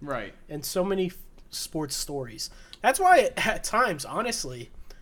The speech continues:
Speaker 2: there are, there are troubling times to do this podcast because
Speaker 1: 'Cause there's
Speaker 2: I'm,
Speaker 1: so much going
Speaker 2: 'cause there's
Speaker 1: on.
Speaker 2: so much going on.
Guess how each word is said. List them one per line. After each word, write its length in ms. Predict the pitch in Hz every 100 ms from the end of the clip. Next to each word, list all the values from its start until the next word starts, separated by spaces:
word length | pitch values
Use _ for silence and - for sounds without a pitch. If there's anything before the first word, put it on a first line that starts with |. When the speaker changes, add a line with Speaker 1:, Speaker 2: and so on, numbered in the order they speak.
| - - -
Speaker 2:
there 160 | 196 254
are, 140 | 208 175
there 200 | 233 262
are 160 | 180 -
troubling 520 | - - 220 269 240 220
times 360 | - 226 202
to 60 | 190
do 100 | 190
this 200 | 170 135
podcast 680 | - 269 226 123 120 - - - - - - -
because 280 | 185 233
Speaker 1:
'Cause 140 | 254 185
there's 100 | 208
Speaker 2:
I'm, 40 | 208
Speaker 1:
so 400 | - - 196 190
much 320 | 175 147 -
going 320 | 160 135 131
Speaker 2:
'cause 80 | 156
there's 140 | 196
Speaker 1:
on. 40 | 113
Speaker 2:
so 220 | 107 214
much 280 | 320 311 -
going 280 | 190 175 131
on. 320 | 170 165